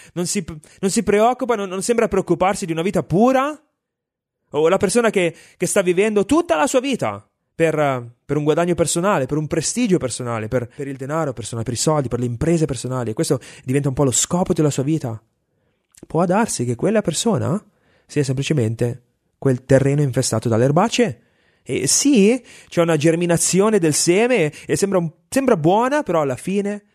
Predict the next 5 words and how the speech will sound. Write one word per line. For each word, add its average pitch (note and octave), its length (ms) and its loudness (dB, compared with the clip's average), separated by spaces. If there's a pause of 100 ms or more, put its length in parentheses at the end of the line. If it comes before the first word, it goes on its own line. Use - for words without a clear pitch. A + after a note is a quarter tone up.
(120)
sarà B2 280 -8
soffocata C3 760 -8
e - 60 -16
svanirà. G2 480 -14 (960)
Abbiamo A2 360 -2